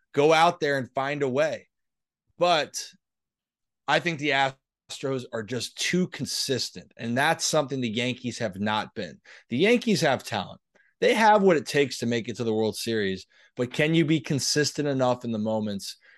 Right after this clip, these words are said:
And the All-Stars for the Astros have been more consistent Verlander had a rough outing in game one. I really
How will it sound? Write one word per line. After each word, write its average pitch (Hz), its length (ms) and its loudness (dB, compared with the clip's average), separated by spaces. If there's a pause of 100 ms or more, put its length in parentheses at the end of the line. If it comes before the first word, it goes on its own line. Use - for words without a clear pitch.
(260)
And 120 140 0
the 120 120 0
All-Stars 147 1000 4
for 143 220 4
the 135 120 4
Astros 127 580 -2
have 104 60 -14
been 98 120 -4
more 113 220 0
consistent 120 760 -6 (640)
Verlander 147 840 4
had 117 180 -2
a 104 60 -2
rough 123 320 -2
outing 139 320 -2
in 127 120 -6
game 123 260 -6
one. 110 360 -4
I 110 140 -8
really 131 680 2